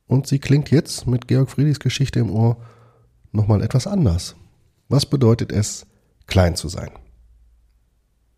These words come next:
Waldeck hatte nie eine Armee, die Europa erschütterte. Keine Flotte, keine Handelsmacht, kein Territorium, das irgendjemanden fürchten ließ.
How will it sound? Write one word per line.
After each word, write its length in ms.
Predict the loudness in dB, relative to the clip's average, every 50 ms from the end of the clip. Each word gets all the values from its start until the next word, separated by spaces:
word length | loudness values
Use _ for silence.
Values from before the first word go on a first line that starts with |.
| _ _ _ _ _ _ _ _ _ _ _ _ _
Waldeck 360 | -2 0 2 2 2 2 2
hatte 200 | 2 2 2 4
nie 300 | 4 4 4 4 2 2
eine 260 | 2 2 2 2 2 2
Armee, 360 | 2 2 2 2 2 2 2
die 160 | 2 0 0
Europa 340 | 0 0 0 0 0 0 0
erschütterte. 580 | 0 -2 -2 -2 -2 -2 -2 -6 -6 -8 -10 -12 -8
Keine 220 | -6 -6 -6 -6
Flotte, 480 | -6 -2 0 0 2 4 4 4 4 2 -2 -12 -20 -20 -20 _ _ _ _ _
keine 320 | -6 -4 0 0 2 2
Handelsmacht, 580 | 2 4 4 2 2 0 -2 -4 -4 -6 -8 -8
kein 200 | -4 -4 -2 0
Territorium, 720 | 0 0 0 0 -2 -2 0 0 2 4 4 4 4 4
das 160 | 2 0 -2 -6 -8 _
irgendjemanden 600 | 0 2 2 2 0 0 2 2 2 2 2 0
fürchten 480 | 4 4 6 6 4 2 -4 -10 -12
ließ. 340 | -12 -12 -14 -16 -16 -18 _